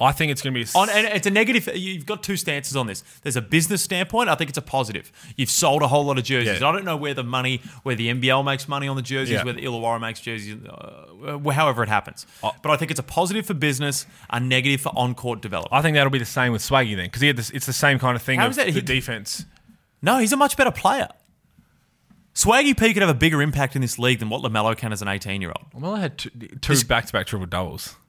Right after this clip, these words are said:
Speaker 2: Swaggy P could go for forty. This guy can legitimately
Speaker 1: I
Speaker 2: score the ball at the N B A level.
Speaker 1: I think it'll be a, bring up a lot of attention. I think you're right. He will play well. I'm just wondering over the course of a year how that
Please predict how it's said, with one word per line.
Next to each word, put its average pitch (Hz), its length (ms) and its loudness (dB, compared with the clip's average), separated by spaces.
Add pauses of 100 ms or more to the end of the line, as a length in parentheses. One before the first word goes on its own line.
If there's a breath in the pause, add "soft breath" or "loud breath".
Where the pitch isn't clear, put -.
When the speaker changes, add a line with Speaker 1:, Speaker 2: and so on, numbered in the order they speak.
Speaker 2:
Swaggy 143 460 0
P 214 140 2
could 147 140 -2
go 175 120 2
for 170 120 -4
forty. 196 520 -2 (260 soft breath)
This 170 140 2
guy 240 160 4
can 240 160 0
legitimately 170 600 4
Speaker 1:
I - 20 4
Speaker 2:
score 170 320 6
the 160 80 6
ball 151 260 0
at - 80 -4
the 113 160 -8
N 151 220 2
B 147 120 4
A 131 80 4
level. 123 140 4
Speaker 1:
I - 80 4
think 196 200 2
it'll 147 160 4
be 120 260 2
a, 101 100 0 (120)
bring 117 220 0
up 107 60 -2
a 101 40 -6
lot 113 200 2
of 185 80 0
attention. 147 400 0
I 120 60 4
think 117 200 -4
you're 110 120 0
right. 110 160 4
He 117 80 -2
will 117 160 0
play 117 180 2
well. 131 180 4
I'm 120 140 0
just 113 160 -4
wondering 120 240 0
over 110 240 0
the 101 200 -2
course 120 260 -4
of 107 80 -6
a - 20 -6
year 107 360 2 (320 loud breath)
how 117 200 4
that 110 280 0